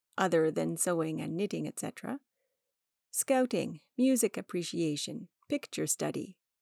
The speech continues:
None of these are distinctive features of the P U S programs any longer, though their initial use was due to Miss Mason. But the practice of them differs in that they are usually adjuncts by way of correlation to a usual school curriculum,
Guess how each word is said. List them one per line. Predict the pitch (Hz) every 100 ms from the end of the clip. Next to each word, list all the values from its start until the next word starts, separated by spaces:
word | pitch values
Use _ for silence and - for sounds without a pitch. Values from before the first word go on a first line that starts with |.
| _ _ _ _ _ -
None | 226 277
of | 269
these | 202 170 180 -
are | 180 170
distinctive | 180 - 190 190 - 170
features | - 190 - 165 165 165
of | 160
the | 165
P | - 214 185
U | 175
S | 165 -
programs | - 208 180 160 160
any | 170 165
longer, | 160 196 226 170 151 156 _ _ _ _ _ -
though | 190 202 190
their | 180 190 185
initial | 175 180 247 - 185
use | 165 147 156 -
was | 170 170 165
due | 180 190
to | -
Miss | 156 151 -
Mason. | 240 247 202 - 165 - _ _ -
But | 226 226
the |
practice | 233 247 254 - 247
of | 185
them | 190 180
differs | 190 247 - 156 156 -
in | 202 214
that | 214 -
they | 214 208
are |
usually | 202 214 269 285 285 277
adjuncts | 202 185 - 165 165
by | - 175 175
way | 180 185 185
of | -
correlation | - 180 175 175 233 240 160 156
to | -
a | 175
usual | 165 196 196 165 160
school | - - 175 156
curriculum, | - 180 254 170 156 156